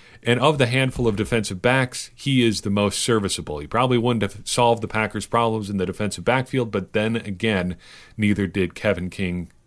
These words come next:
Douglas is probably okay. At pick one thirty-four, the select, the pick, the Packers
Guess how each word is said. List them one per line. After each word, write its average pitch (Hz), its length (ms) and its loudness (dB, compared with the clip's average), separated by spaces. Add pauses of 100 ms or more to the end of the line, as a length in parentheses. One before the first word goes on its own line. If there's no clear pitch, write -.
Douglas 90 500 -2
is 95 140 -8
probably 78 720 -8 (120)
okay. 82 540 -10 (840)
At 127 220 2
pick 185 220 2
one 156 260 2
thirty-four, 131 540 2
the 92 100 0
select, 110 480 -2
the 98 160 2
pick, 120 340 0
the 107 80 -4
Packers 127 520 -2